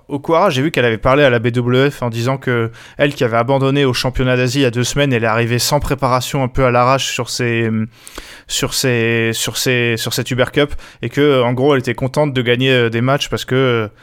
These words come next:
bah, c'était clairement pas, c'était clairement pas fait pour elle, et elle était pas très satisfaite de son niveau actuel, quoi,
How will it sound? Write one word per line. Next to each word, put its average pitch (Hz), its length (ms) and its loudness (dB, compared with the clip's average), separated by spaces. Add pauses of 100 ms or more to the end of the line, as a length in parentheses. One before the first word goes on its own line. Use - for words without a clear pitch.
(260)
bah, 113 120 -2
c'était 120 240 -4
clairement 131 320 0
pas, 139 400 4
c'était 131 160 -6
clairement 147 320 0
pas 139 120 0
fait 147 160 -2
pour 135 260 0
elle, 147 100 2
et 113 1120 0
elle 110 80 -2
était 113 200 -6
pas 131 580 2
très - 260 -8
satisfaite 135 440 -4
de 127 120 -2
son 117 160 -4
niveau 117 180 -2
actuel, 110 320 -4
quoi, - 200 -10